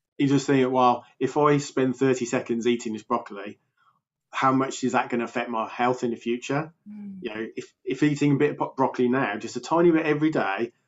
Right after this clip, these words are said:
Speaker 1: some blueberries every day, kiwi fruit here and there, all these things build up, and then, you know, you could, uh, have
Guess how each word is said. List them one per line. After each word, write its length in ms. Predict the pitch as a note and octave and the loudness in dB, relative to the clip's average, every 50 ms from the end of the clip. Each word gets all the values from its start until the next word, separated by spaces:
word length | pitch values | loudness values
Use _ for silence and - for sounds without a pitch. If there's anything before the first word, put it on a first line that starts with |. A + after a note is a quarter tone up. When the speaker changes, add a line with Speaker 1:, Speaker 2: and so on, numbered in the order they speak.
| _ _ | _ _
Speaker 1:
some 200 | - - C#3 B2+ | -6 -4 -4 0
blueberries 460 | C3 C#3+ D3 D3 C#3 C3 C3+ B2 A#2 | 4 4 6 6 6 4 4 4 4
every 280 | B2 A#2+ A#2 B2 C3 B2+ | 2 0 0 0 -2 -2
day, 480 | - A2+ G#2 G#2 G2+ G2+ A2 A2+ A2 _ | -2 -4 -4 -4 -6 -6 -6 -6 -8 _
kiwi 340 | - - C#3 C#3 C3+ C3+ B2 | -2 2 2 4 4 2 0
fruit 340 | - - B2+ A#2+ A#2 B2 - | 0 0 0 2 2 2 2
here 200 | C#3 C#3 C#3 C3+ | 2 2 2 2
and 100 | B2+ A2+ | 0 -2
there, 260 | G#2+ G#2 G#2+ A2+ - _ _ _ _ _ | -2 -4 -6 -8 -10 _ _ _ _ _
all 160 | - D#3+ E3+ | 2 2 4
these 240 | E3+ F#3 F#3 F#3 - | 6 6 4 4 4
things 200 | - D3 C#3 C3+ | 2 2 2 2
build 260 | - D3+ D3 C#3 C#3+ | 2 2 2 4 2
up, 220 | C#3 B2 - - C3 | 2 0 0 -4 -4
and 100 | A#2+ B2 | -2 0
then, 320 | B2 B2 B2 A2+ - - _ _ _ _ _ | 0 0 0 -2 -4 -10 _ _ _ _ _
you 80 | C3+ A2+ | -4 -2
know, 60 | A2 | -2
you 180 | A#2 A#2+ A#2+ | -2 -4 -4
could, 180 | - - - - - _ _ _ _ _ | -2 -2 -2 -2 -4 _ _ _ _ _
uh, 100 | A2 A2 - - | -12 -12 -10 -4
have 260 | - B2+ A#2 A2+ | -4 -4 -4 -4